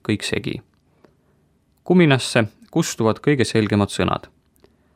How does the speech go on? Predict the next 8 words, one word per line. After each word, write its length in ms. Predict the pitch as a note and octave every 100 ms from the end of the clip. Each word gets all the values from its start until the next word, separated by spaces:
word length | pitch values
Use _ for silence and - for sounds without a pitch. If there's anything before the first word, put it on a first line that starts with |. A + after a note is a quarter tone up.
| _ _ _ _ _ _ _ -
Iseäranis 560 | - D#3+ D3 C#3 A#2 -
raske 540 | B2+ E3+ - - G2+ F#2+ -
on 140 | G#2 G#2
inimestel 480 | C3+ G#2+ G2 G2 -
kuulata 360 | B2+ A2 - F2+
sõnu 220 | B2 A#2
selles 380 | - D3 A2 - -
keeles, 380 | C#3 C#3+ G2+